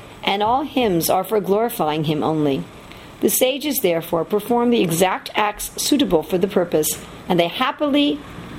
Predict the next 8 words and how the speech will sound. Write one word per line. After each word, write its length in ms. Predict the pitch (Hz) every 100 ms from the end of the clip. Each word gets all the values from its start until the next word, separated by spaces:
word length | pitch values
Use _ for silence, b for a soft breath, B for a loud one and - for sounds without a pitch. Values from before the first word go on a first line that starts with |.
| -
departed 560 | 202 - 190 175 185 170 - - -
for 100 | 170
their 140 | 156
respected 580 | 160 - 180 160 - 175 - -
hermitages. 880 | 185 175 165 - - - - - - - - - - - - - - - - - - -
Tustuvur 800 | 330 - - 269 214 220 190 160
munayo 600 | 170 175 165 170 160 160
rista, 680 | 165 - - 160 165 190